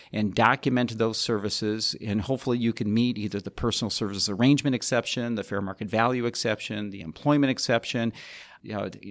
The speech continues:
and hopefully you have a written agreement that defines all the requirements under those various exceptions. But most importantly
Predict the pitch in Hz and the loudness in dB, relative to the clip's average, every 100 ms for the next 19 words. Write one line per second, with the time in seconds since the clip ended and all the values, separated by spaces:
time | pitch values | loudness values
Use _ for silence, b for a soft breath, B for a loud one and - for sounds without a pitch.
0 | 85 - 104 92 117 - 117 113 110 113 | -14 -10 -8 -4 -4 -2 0 2 2 0
1 | 107 104 123 113 98 117 127 120 117 - | -2 0 0 0 0 2 4 4 2 -2
2 | 110 95 - 127 127 - 139 131 120 113 | -6 -6 -4 2 2 4 6 8 6 6
3 | 117 120 113 110 - 127 127 117 113 110 | 6 6 4 0 2 4 4 2 0 -2
4 | 107 104 - 104 95 104 - 156 - 117 | -2 -4 -2 -2 -2 -2 2 2 2 -2
5 | 120 110 170 226 151 120 - 104 92 101 | 0 6 8 8 6 2 2 0 -2 -4
6 | 104 104 | -6 -8